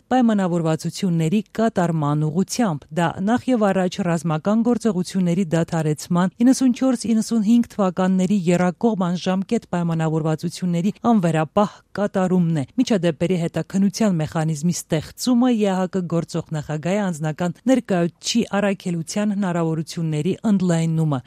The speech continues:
Մենք առաջնորդվում ենք նրանով, որ վերոհիշյալ պայմանավորվածությունների հետևողական իրագործումը կստեղծի համապատասխան մթնոլորտ բանակցային գործընթացի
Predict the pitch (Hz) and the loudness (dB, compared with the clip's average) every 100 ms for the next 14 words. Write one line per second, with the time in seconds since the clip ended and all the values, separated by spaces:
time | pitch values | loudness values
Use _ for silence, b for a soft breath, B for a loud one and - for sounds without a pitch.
0 | 214 262 277 226 214 214 - 202 - 220 | 0 2 2 2 0 -2 0 -2 -2 0
1 | 214 196 - 226 220 240 196 190 196 185 | 2 2 2 4 6 4 4 2 4 2
2 | 202 156 156 - 196 175 165 165 165 165 | 0 0 -4 -4 0 0 0 -2 0 0
3 | 160 165 160 160 165 160 180 170 170 196 | 0 0 0 -2 -4 -8 -4 0 2 0
4 | - 262 208 170 170 160 156 185 170 - | 2 2 4 4 2 2 2 2 2 0
5 | 190 185 180 175 202 - 269 277 285 269 | -2 -2 0 0 -2 -2 2 2 2 0
6 | - 269 254 - 262 B B B - 269 | -2 -2 -2 0 -2 B B B 0 4
7 | 254 - 185 180 - 254 262 247 240 233 | 4 2 -2 -2 -2 0 2 2 2 2
8 | 226 214 - 147 202 233 240 - - 196 | 4 2 -2 -2 2 4 2 0 -2 0
9 | 208 196 190 - 185 - 180 - | 0 0 -2 -2 -4 -2 -4 -2